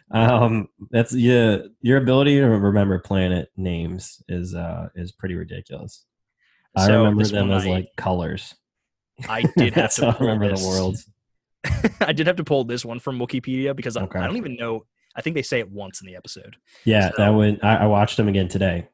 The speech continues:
Speaker 1: too, and that, I didn't even get that on a second pass. So
Speaker 2: Um,
Speaker 1: that's good on, props to you, good
Speaker 2: So
Speaker 1: sir.
Speaker 2: it's very much Cloud City meets Kamino. Um,
Speaker 1: Mm-hmm. Okay.
Speaker 2: visually stunning, in my opinion. I,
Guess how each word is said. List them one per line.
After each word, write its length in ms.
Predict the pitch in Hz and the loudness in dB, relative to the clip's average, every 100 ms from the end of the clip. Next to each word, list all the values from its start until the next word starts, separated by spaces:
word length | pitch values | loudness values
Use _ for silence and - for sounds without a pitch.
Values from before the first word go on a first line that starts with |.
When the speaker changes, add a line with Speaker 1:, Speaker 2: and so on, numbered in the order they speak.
| _ | _
Speaker 1:
too, 280 | - 92 85 | -4 -4 -4
and 140 | 82 | -6
that, 180 | 85 87 - | -6 -8 -6
I 140 | 87 | -6
didn't 200 | 87 87 | -6 -6
even 160 | 87 87 | -10 -10
get 160 | 92 | -10
that 160 | 92 87 | -8 -8
on 200 | 87 85 - | -8 -12 -14
a 60 | |
second 340 | 95 - - - | -12 -12 -12 -12
pass. 380 | 82 101 - _ _ | -8 -8 -10 _ _
So 120 | _ 104 | _ -6
Speaker 2:
Um, 120 | 98 | -4
Speaker 1:
that's 220 | 98 - _ _ - | -4 -8 _ _ -6
good 140 | 95 95 | 0 2
on, 160 | 90 | 2
props 320 | - 98 92 - | 2 2 2 0
to 80 | |
you, 200 | 90 87 85 | -2 -2 -4
good 60 | - _ - - | -10 _ -20 -6
Speaker 2:
So 200 | - 131 | 0 0
Speaker 1:
sir. 120 | - - 92 _ - | -2 -10 -20 _ -8
Speaker 2:
it's 160 | 139 | -6
very 200 | 120 127 | -4 -4
much 260 | 143 131 - | -4 -6 -6
Cloud 360 | - 110 110 110 | -6 -4 -4 -4
City 280 | 113 110 | -8 -6
meets 360 | 107 101 101 - | -8 -10 -12 -8
Kamino. 440 | - 104 92 90 - _ _ _ - | -8 -8 -12 -16 -20 _ _ _ -10
Um, 320 | 101 98 95 | -6 -4 -6
Speaker 1:
Mm-hmm. 120 | 95 98 - - | -8 -14 -12 0
Okay. 100 | 196 | 2
Speaker 2:
visually 300 | 170 123 110 | 2 -2 -6
stunning, 500 | - 123 104 98 90 | -6 -6 -8 -14 -14
in 120 | 117 | -10
my 140 | 107 98 | -8 -10
opinion. 320 | - 98 | -12 -16
I, 80 | 98 | -14